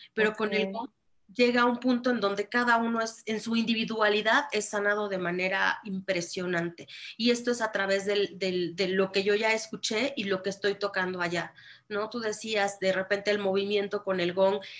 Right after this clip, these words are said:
Speaker 1: sí es bien importante hacerse uno, o sea, en este caso yo, las baquetas, uno,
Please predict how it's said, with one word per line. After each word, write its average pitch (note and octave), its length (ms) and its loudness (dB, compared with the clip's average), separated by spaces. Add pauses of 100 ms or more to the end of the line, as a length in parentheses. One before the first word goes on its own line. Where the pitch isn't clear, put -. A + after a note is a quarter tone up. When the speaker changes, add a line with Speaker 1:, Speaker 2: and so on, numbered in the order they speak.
(140)
Speaker 1:
sí - 200 0
es A3 100 0
bien A#3 160 4
importante G#3 640 -2
hacerse A#3 480 0
uno, B3+ 480 6 (180)
o - 60 -18
sea, G3+ 340 0 (140)
en G3 280 0
este A#3 300 2
caso A3+ 340 2
yo, A3+ 220 4
las A3 220 4
baquetas, G#3+ 560 -2 (140)
uno, C#4+ 400 6